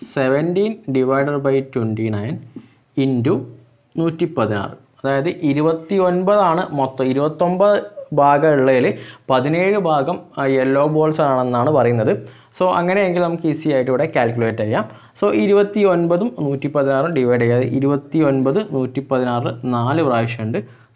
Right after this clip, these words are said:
So, സെവൻറ്റീൻ into ഫോർ, സെവൻറ്റീൻ into, into ഫോർ എന്ന് പറഞ്ഞാൽ സിക്സ്റ്റി എയ്റ്റ് ആണ്. So, അതിൽ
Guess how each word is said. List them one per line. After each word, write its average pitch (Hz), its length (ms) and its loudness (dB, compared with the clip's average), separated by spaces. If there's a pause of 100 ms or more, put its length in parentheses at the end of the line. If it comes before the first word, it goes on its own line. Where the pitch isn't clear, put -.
So, - 80 2 (600)
സെവൻറ്റീൻ 185 840 0 (140)
into 202 260 -2 (220)
ഫോർ, 120 180 0 (200)
സെവൻറ്റീൻ 143 560 0 (120)
into, 147 160 -4 (220)
into 147 120 0
ഫോർ 143 220 0
എന്ന് 143 120 0
പറഞ്ഞാൽ 147 160 -2
സിക്സ്റ്റി - 540 -6 (140)
എയ്റ്റ് 117 240 -2
ആണ്. 143 120 -4 (480)
So, 226 80 2 (160)
അതിൽ 165 160 0